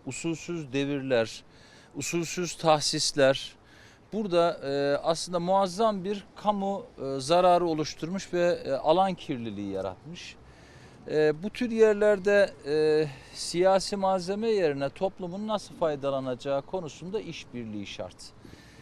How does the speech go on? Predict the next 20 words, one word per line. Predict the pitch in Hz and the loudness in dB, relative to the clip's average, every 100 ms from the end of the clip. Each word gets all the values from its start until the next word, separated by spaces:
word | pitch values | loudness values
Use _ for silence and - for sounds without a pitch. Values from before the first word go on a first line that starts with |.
| - - | -20 -16
Bu | 196 | -8
bağlamda | 190 196 190 185 180 180 180 170 - | 2 4 4 2 0 2 2 0 -8
bugünkü | 147 165 175 - | -12 -8 -8 -8
gezimizi | 160 165 165 160 160 147 165 160 - | -2 0 2 0 -2 -2 -2 -4 0
hem | 175 175 - - - - - - - - - | 0 0 -6 -18 -20 -20 -20 -20 -20 -20 -8
kurumumuzun | - 170 165 170 151 165 | -2 0 0 0 -4 -2
ilgili, | 156 156 156 156 156 131 - - - 92 | -2 -2 0 2 2 0 -10 -20 -12 -4
e, | 123 120 120 120 117 117 120 | 0 2 2 2 2 0 0
birimleri, | 156 160 143 139 120 127 - | 0 0 2 2 2 -2 -2
başta | 143 135 156 | -2 0 -2
Kiptaş | 147 - - 151 143 | -4 -6 -4 -2 0
olmak | 143 135 170 165 | -2 0 0 -2
üzere, | 120 117 110 | -4 -2 -2
çünkü | - 143 - | -4 -8 -6
buranın | 143 151 156 156 - - - - - - | 2 4 4 0 -8 -14 -16 -16 -16 2
başlangıcında | 143 143 - 170 170 160 165 180 226 | 4 4 4 4 2 -4 -6 0 0
Kiptaş | - 196 - 139 104 - | 0 -6 -4 -4 -4 -4
var, | 127 185 - - - - - - - - | -6 -6 -12 -14 -16 -16 -16 -16 -12 -4
e, | 135 135 135 131 | 0 2 2 6
ve | 160 160 | 6 6